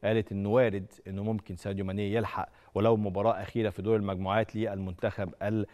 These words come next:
السنغالي. خسارة كبيرة وخسارة فادحة لينا كأفارقة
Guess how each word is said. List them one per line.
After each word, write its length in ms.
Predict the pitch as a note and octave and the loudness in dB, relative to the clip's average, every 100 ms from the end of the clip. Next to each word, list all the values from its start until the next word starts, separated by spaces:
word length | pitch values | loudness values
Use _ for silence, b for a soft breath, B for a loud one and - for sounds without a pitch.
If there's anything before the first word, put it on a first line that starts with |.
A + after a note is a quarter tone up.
| B B | B B
السنغالي. 460 | - G2+ G2+ B2 A#2+ | -6 -2 2 2 2
خسارة 440 | - G2+ B2 A#2+ | -2 -4 0 0
كبيرة 420 | - G2 A2+ A2 | 0 -4 0 0
وخسارة 460 | F#2+ - - G#2+ A2 | 0 -4 -6 -2 0
فادحة 500 | G#2+ G#2+ B2 A#2 A#2 b b b b b | -2 0 0 0 -2 b b b b b
لينا 260 | B2+ E3+ C3 | 4 4 4
كأفارقة 680 | B2+ A2 C#3 E3 - E3 | 0 -2 2 0 2 0